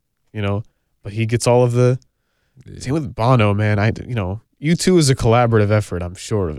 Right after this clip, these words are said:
Speaker 1: it. And the production plays such a role, but
Speaker 2: Mm-hmm.
Speaker 1: Bono is, like, one of the most overrated human beings.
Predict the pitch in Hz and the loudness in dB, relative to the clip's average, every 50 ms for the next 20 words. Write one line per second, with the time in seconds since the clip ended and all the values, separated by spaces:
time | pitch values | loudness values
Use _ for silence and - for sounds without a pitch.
0 | - - _ _ _ _ _ _ _ _ _ _ _ _ - 107 107 110 101 - | -12 -18 _ _ _ _ _ _ _ _ _ _ _ _ -6 -2 -2 -2 0 0
1 | 117 110 123 170 - - - 113 95 90 90 - - _ - 110 98 98 - 104 | 2 4 4 4 2 0 -4 -4 -2 -4 -6 -8 -14 _ -10 -8 -8 -8 -8 -8
2 | - 92 90 90 82 55 50 - - - - - - - 80 85 80 80 82 - | -8 -6 -6 -4 -6 -6 -8 -10 -14 -20 -20 -20 -20 -18 -16 -14 -14 -14 -14 -16
3 | _ - - - _ - 120 104 104 104 104 98 95 95 90 90 - 104 98 95 | _ -20 -20 -16 _ -4 -2 0 0 0 0 0 -2 -4 -6 -6 -6 -8 -6 -6
4 | 87 92 - - 98 92 90 82 78 76 - - 120 123 95 87 82 73 82 87 | -6 -6 -6 -6 -6 -4 -4 -6 -6 -8 -8 -10 -10 -10 -10 -10 -10 -12 -12 -14
5 | 80 65 60 - - - | -14 -14 -16 -18 -20 -20